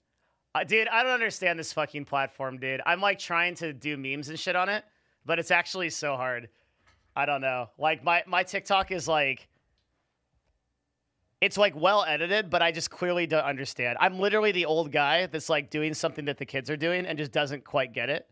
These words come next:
You know what I mean? You know that guy? I'm that guy right now, one hundred percent.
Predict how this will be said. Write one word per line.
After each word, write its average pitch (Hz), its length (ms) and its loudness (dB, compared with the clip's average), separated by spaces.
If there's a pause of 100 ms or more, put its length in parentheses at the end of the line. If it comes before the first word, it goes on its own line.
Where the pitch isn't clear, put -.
(180)
You 151 80 -2
know 180 80 6
what 202 120 8
I 185 60 6
mean? 170 200 -2
You 175 80 -2
know 170 120 4
that 180 180 4
guy? 147 420 2
I'm 180 200 4
that 170 200 2
guy 135 160 0
right 120 200 -4
now, 107 180 -6
one 151 200 2
hundred 160 280 0
percent. 123 420 -8